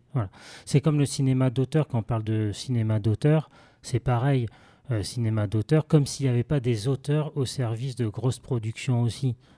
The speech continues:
Euh, les auteurs, ils sont partout. Euh, euh, Spielberg, c'est un auteur. Pourtant, euh, quand il fait Jurassic Park, c'est aussi, ça peut être aussi considéré comme un blockbuster,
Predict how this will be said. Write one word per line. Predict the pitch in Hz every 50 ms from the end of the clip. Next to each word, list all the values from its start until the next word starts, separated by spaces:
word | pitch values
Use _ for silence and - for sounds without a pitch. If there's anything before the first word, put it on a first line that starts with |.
| _ -
Euh, | 120 104 101 101 101 101 101
les | 98 113 107 98
auteurs, | 107 104 - 147 147 127
ils | 120
sont | - - 110 98
partout. | 90 113 101 - - 147 143 151 165 147
Euh, | 117 101 98 98 95 - - - - - - - - - -
euh, | 127
Spielberg, | 107 - - - 127 113 101 143 151 147 -
c'est | - - 120 -
un | 127 110 113
auteur. | 117 110 - - 110 107 113 - -
Pourtant, | - 110 98 - - 131 127 139 131
euh, | 120 104 98 107
quand | - - 107
il | 101
fait | - - 123
Jurassic | - 120 117 98 101 92 - - - _
Park, | - 131 135 139 - - - - - -
c'est | - - - - 127 117
aussi, | 117 127 127 - - - 147 165 160 147 - _ _ -
ça | 98 - - 120
peut | - - 127
être | 117 120 127 117 - - - -
aussi | 165 143 - - - 143
considéré | - 139 123 110 - - 127 120 117 110 110 104 107 127 151 147 - - - - _
comme | - 135 123 117
un | 113 104
blockbuster, | 104 98 104 113 107 101 101 117 117 107 - - 156 147